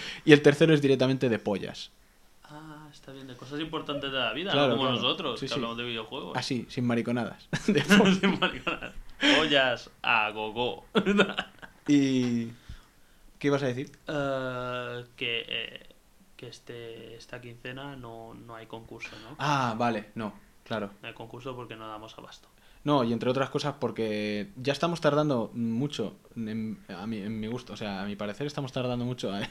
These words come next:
Speaker 2: En enviar las camisetas.
Speaker 1: eh, en organizarlo todo para este, o sea que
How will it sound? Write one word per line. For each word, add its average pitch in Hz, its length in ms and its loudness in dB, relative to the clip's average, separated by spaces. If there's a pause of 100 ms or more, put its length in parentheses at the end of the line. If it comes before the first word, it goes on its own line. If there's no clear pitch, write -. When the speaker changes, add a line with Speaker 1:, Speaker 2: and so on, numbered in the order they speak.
Speaker 2:
En 185 320 -4
enviar 117 300 -8
las 123 140 -8
camisetas. 123 360 -10
Speaker 1:
eh, 135 520 2
en 120 180 0
organizarlo 120 520 -2
todo 147 220 0
para 139 140 0
este, 143 160 -4
o 131 60 -4
sea 117 160 -4
que 104 280 -6